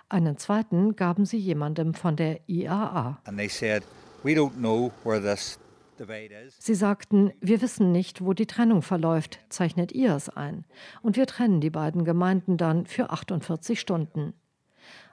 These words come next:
Speaker 1: Einundfünfzig Jahre später ist die Grenze immer noch da.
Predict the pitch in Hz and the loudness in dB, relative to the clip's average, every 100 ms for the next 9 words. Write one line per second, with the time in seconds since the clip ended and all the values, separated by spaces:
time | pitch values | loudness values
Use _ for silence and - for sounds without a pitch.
0 | _ - 233 254 196 202 165 - 180 175 | _ 0 2 2 2 0 -2 -6 -6 -4
1 | 165 170 - 214 214 208 196 _ 220 - | -4 -4 0 0 2 0 0 _ -8 -6
2 | 247 202 185 180 220 214 - - 185 175 | -2 2 4 4 2 0 -2 0 4 4
3 | 196 208 - 196 151 | 2 0 -2 -2 -2